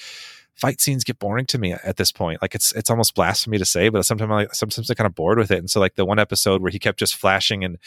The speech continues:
and blacking out when he would do badass fight scenes, I'm like, "Okay, fine. That's funny. The reactions are funny to me. I'm enjoying that more than I probably would have enjoyed the fight,"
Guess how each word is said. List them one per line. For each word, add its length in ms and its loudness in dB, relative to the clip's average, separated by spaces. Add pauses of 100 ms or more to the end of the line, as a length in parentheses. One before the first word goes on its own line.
(340)
and 120 -10
blacking 360 0
out 220 2
when 100 -6
he 80 -4
would 140 0
do 140 -2
badass 420 4
fight 220 0
scenes, 340 0
I'm 80 4
like, 220 0
"Okay, 240 2
fine. 300 2
That's 180 0
funny. 320 -2
The 200 2
reactions 520 2
are 40 2
funny 280 2
to 80 0
me. 100 -4
I'm 160 -4
enjoying 320 2
that 140 0
more 240 2
than 100 -4
I 60 2
probably 260 0
would 140 2
have 80 -4
enjoyed 260 2
the 80 -6
fight," 300 -2